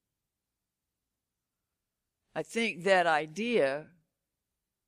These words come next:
<laughs> is a lesson we can continue to learn.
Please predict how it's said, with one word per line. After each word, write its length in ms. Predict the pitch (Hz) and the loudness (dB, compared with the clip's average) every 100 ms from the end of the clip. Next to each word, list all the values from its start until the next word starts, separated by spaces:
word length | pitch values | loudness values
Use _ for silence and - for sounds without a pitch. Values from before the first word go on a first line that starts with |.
| _ _ - | _ _ -10
<laughs> 180 | 220 | -6
is 240 | - 175 - | 0 0 0
a 60 | |
lesson 560 | 139 151 180 185 143 143 | -4 -2 -2 -2 -8 -12
we 140 | 143 | -14
can 200 | 147 139 | -14 -14
continue 540 | 131 139 135 151 143 131 | -14 -14 -12 -12 -12 -12
to 140 | - | -10
learn. 480 | 139 180 233 175 - | -10 -8 -8 -8 -12